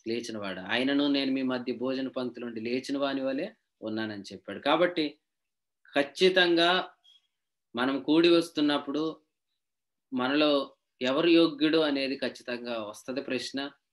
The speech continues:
నేనే గొప్ప అనేది కలుగుతది మనసులో. మనస్సులోనే లూసిఫర్ అనుకున్నాడు, మనస్సులో అనుకుంటివి కదా అన్నాడు.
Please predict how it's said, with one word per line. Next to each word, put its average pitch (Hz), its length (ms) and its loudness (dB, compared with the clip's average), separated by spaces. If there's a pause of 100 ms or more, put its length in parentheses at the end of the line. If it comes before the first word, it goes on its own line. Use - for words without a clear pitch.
(280)
నేనే 135 320 0
గొప్ప 143 360 0
అనేది 135 400 0
కలుగుతది 139 560 -2
మనసులో. 135 540 -4 (580)
మనస్సులోనే 220 1040 2
లూసిఫర్ 165 460 2
అనుకున్నాడు, 117 680 -4 (100)
మనస్సులో 160 500 2
అనుకుంటివి 185 500 4
కదా 175 220 4
అన్నాడు. 123 340 -4